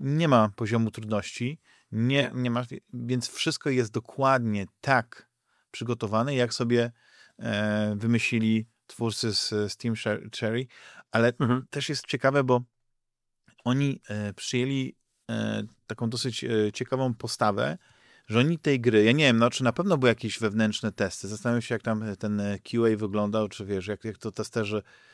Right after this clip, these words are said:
Speaker 1: e, ogarniali. E, to na pewno przechodziło przez gęste silo. Przez tyle lat była gra tworzona, więc ona była cyzelowana. Mi się wydaje, że naprawdę bardzo dużo czasu spędzono na, na polerowaniu jej. Ale ona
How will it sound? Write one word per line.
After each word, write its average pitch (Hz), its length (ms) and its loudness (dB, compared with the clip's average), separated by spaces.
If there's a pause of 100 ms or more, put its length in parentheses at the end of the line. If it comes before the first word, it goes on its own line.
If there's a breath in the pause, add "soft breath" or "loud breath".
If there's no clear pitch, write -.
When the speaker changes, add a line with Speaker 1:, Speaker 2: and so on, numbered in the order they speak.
(340 soft breath)
Speaker 1:
e, 202 180 -4
ogarniali. 110 800 -2 (580 soft breath)
E, 92 460 -2
to 113 120 0
na 110 120 2
pewno 117 180 4
przechodziło 104 300 -4
przez 101 180 -8
gęste 104 340 -2
silo. 95 300 -4
Przez - 180 -14
tyle 104 220 -2
lat 101 160 0
była 101 220 0
gra 101 180 0
tworzona, 101 400 -4
więc 95 200 -6
ona 104 200 -4
była 120 200 -2
cyzelowana. 95 640 -4
Mi 95 100 -8
się 107 100 -14
wydaje, 104 280 0
że 101 120 -6
naprawdę 101 460 -2
bardzo 110 360 6
dużo 107 220 -6
czasu 104 220 -4
spędzono 110 400 -6
na, 104 120 -2 (260)
na 113 140 -2
polerowaniu 113 640 -2
jej. 90 220 -6 (880 loud breath)
Ale 110 220 -2
ona 123 380 2